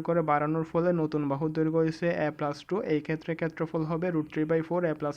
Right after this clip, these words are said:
two whole square। তাহলে ক্ষেত্রফল দুই মিটার করে বাড়ানোর ফলে ক্ষেত্রফল আগের চেয়ে six root three বর্গমিটার বাড়ছে। আগে ছিল root three by four a square, এখন ক্ষেত্রফল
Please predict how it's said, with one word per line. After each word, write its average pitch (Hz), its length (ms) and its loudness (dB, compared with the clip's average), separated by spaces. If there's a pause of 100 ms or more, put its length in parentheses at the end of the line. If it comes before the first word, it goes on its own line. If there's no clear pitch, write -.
two 151 120 -2
whole 151 160 -2 (120)
square। 143 320 -6 (1200)
তাহলে - 240 -8
ক্ষেত্রফল 165 460 -2
দুই 151 160 4
মিটার 160 200 0 (100)
করে 175 120 4 (140)
বাড়ানোর 156 440 2
ফলে 170 200 2 (100)
ক্ষেত্রফল 170 480 -2 (180)
আগের 147 240 0 (120)
চেয়ে 190 240 2 (440)
six 156 160 2 (120)
root 160 180 -2
three 160 200 -2
বর্গমিটার 160 580 2
বাড়ছে। 139 380 -4 (240)
আগে 147 280 -2
ছিল 165 160 -4 (140)
root 151 180 2
three 156 180 0
by 165 160 2
four 170 140 0 (140)
a - 20 0 (200)
square, 196 320 0 (140)
এখন 165 260 -4
ক্ষেত্রফল 175 520 -4